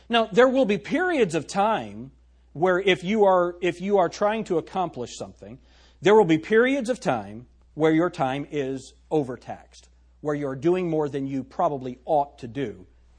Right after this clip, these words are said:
for a period of time. So we'll go on vacation on Tuesday.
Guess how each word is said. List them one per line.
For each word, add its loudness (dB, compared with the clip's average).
for -2
a -2
period -6
of -18
time. -18
So -2
we'll 2
go 2
on -2
vacation -8
on -12
Tuesday. -6